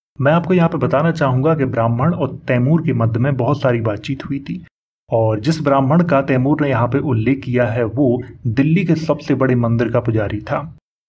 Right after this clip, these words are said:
और तैमूर को वो बार बार डराता था, कहता था कि अगर तूने किले पर और दिल्ली पे अधिकार किया या आक्रमण किया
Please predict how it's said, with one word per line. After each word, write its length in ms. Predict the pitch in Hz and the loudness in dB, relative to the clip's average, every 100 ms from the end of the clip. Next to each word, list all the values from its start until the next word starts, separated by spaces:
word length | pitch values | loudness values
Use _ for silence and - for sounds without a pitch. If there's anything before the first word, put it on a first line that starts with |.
| _ _ _ _ _ | _ _ _ _ _
और 180 | 143 - 151 | -4 -2 0
तैमूर 380 | 139 156 202 | 2 4 2
को 440 | - 135 135 165 - | 4 4 2 0 -8
वो 220 | 117 147 | -2 0
बार 280 | 123 123 143 | 2 2 2
बार 140 | 151 | 2
डराता 420 | 139 120 107 104 113 | 2 2 0 -2 -8
था, 280 | - 151 - _ _ _ | -8 -10 -14 _ _ _
कहता 300 | 131 135 170 | 0 2 2
था 260 | - 143 160 | 2 0 2
कि 100 | 156 | 2
अगर 300 | 143 131 139 | 2 2 0
तूने 500 | 131 127 120 127 139 | 0 2 2 2 0
किले 360 | 123 131 131 | 0 2 4
पर 460 | 156 147 120 127 151 | 2 2 2 2 -2
और 220 | - 120 | -2 0
दिल्ली 460 | 113 113 117 139 165 | 2 2 2 4 4
पे 320 | 160 117 143 | 2 0 0
अधिकार 560 | 165 117 113 113 143 160 | 0 0 0 2 2 2
किया 320 | 151 117 110 | 0 2 2
या 200 | 117 139 | 4 4
आक्रमण 460 | 123 123 165 175 | 2 2 2 2
किया 500 | 170 131 113 113 - | 2 0 -2 -2 -8